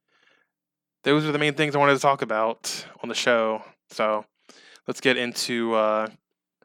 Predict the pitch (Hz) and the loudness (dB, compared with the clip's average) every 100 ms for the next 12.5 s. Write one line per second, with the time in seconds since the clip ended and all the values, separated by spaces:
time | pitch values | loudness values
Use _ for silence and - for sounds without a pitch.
0 | _ 120 127 131 - 135 123 - 127 123 | _ -2 0 0 2 0 0 2 2 2
1 | 117 120 120 117 110 - 123 123 120 117 | 0 0 -2 -4 -6 -4 -2 2 2 0
2 | 123 110 107 117 110 110 113 117 113 - | -4 -4 -2 0 0 -2 -2 -4 -4 -2
3 | 120 117 _ _ _ _ _ _ _ _ | -4 -4 _ _ _ _ _ _ _ _
4 | _ _ 139 120 117 117 117 _ _ - | _ _ 2 4 4 2 -2 _ _ -8
5 | 127 120 117 - 143 139 - - 123 120 | -4 -4 -4 -4 -2 -2 -6 -6 -4 -2
6 | 117 113 110 - 117 110 107 107 110 117 | 2 2 2 -4 -6 -2 -2 -4 -2 -2
7 | 117 113 107 - 107 113 - 113 107 - | -2 -4 -4 -4 0 0 0 -4 -6 -6
8 | 127 123 135 123 - - - _ - 113 | -6 0 2 2 0 -8 -12 _ -6 -4
9 | - 135 139 135 _ _ _ _ _ _ | 0 0 0 -6 _ _ _ _ _ _
10 | _ _ _ _ _ _ _ 120 113 104 | _ _ _ _ _ _ _ -2 0 -2
11 | 104 113 113 113 113 113 104 104 107 107 | -6 -4 -2 -2 -2 -2 -2 -6 -8 -10
12 | - - 117 120 123 | -8 -4 -2 -2 -6